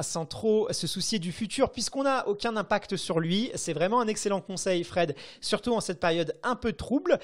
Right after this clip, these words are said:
Et ça me rappelle d'ailleurs un mouvement philosophique que tu dois sûrement connaître, il s'agit du stoïcisme, qu'on pourrait résumer en notre capacité à diviser les choses en deux catégories, les choses sur lesquelles on peut agir et les choses sur lesquelles on n'a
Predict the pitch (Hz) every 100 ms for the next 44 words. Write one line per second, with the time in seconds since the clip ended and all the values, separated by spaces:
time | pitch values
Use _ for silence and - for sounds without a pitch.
0 | - 180 - 190 190 226 208 156 175 190
1 | 185 - - 170 170 196 196 226 208 196
2 | 190 233 - 160 156 147 147 147 - 214
3 | 208 - 151 226 - - - 180 - 165
4 | 170 147 - - 277 214 - 311 226 254
5 | - - - 254 226 349 339 302 220 277
6 | 302 - 196 185 180 214 233 226 220 208
7 | 240 233 - 151 196 220 220 196 - 202
8 | 156 170 139 247 - - 196 160 156 233
9 | - - 190 254 330 - 233 190 - 185
10 | 185 156 - 180 160 131 185 277 - -
11 | - 220 240 277 - 220 185 175 240 233
12 | 175 185 -